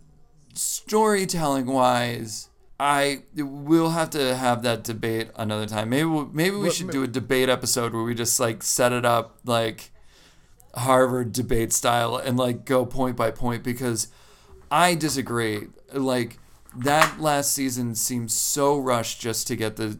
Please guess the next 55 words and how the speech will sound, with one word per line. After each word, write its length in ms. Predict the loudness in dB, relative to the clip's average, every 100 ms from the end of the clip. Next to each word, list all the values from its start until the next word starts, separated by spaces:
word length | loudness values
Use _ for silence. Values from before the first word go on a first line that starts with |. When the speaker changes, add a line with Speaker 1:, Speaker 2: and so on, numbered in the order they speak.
| -8
Speaker 1:
the, 180 | -6 -4
it 140 | -4 -2
over 320 | 0 0 0
with. 340 | 0 -2 -6 -14 -16 -8
Speaker 2:
All 80 | -8
right. 160 | -2
Well, 160 | 0 2
I, 120 | 2
I'm 200 | 2 2
writing 260 | 4 4 2
that 140 | 2
idea 360 | 2 2 2 2
down 380 | 2 0 -2 -6 -6
because 180 | -2
Speaker 1:
All 80 | 0
Speaker 2:
we 60 | 0
Speaker 1:
right. 60 |
Speaker 2:
can 100 | 0
definitely, 600 | 0 0 0 0 0 -2 -4
I, 320 | -4 0 0
I, 140 | 0
I 40 | 2
gotta, 260 | 2 2
I 60 | 0
gotta 200 | 0 0
cut 260 | 0 -2 -2
this 160 | 0
off 160 | 0 0
'cause 140 | -4
I 180 | -2 0
know 340 | 0 2 0
that 120 | 0 -2
we 180 | -2 -4
can 100 | -4
go 120 | -2
down 180 | -2 -2
a 60 |
rabbit 260 | -2 -2 -2
hole 200 | -4 -2
real 280 | 0 0 0
quickly 360 | -2 -4 -4
on 60 | -4
Speaker 1:
Yes. 60 | -4
Speaker 2:
this 160 | -6
one. 180 | -6 -8 -10 -20 -10
So 260 | 0 2 4
Speaker 1:
Yeah, 60 | 2
yeah, 40 |
Speaker 2:
I 60 | -2
Speaker 1:
yeah. 60 | -2
Speaker 2:
do 180 | 0 2
like 280 | 2 2
this, 260 | -2 -2 -2
though, 440 | -2 -2 0 -2 -4
a 320 | -6 -6 -8